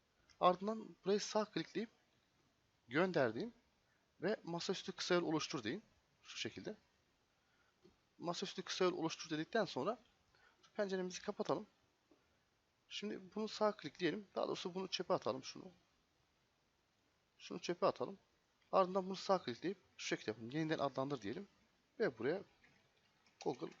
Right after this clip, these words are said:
Chrome diyelim şu şekilde. Yani eski isimlendirmeyi veriyoruz. Şu şekilde. Google Chrome dedik. Şimdi bu şekilde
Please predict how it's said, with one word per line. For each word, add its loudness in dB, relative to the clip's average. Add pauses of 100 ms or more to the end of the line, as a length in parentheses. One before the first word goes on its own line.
(140)
Chrome -2
diyelim -6
şu -14
şekilde. -6 (1160)
Yani -4
eski -2
isimlendirmeyi -2
veriyoruz. -6 (600)
Şu -14
şekilde. -12 (680)
Google -6 (100)
Chrome 2
dedik. -6 (1400)
Şimdi -4
bu -2
şekilde 0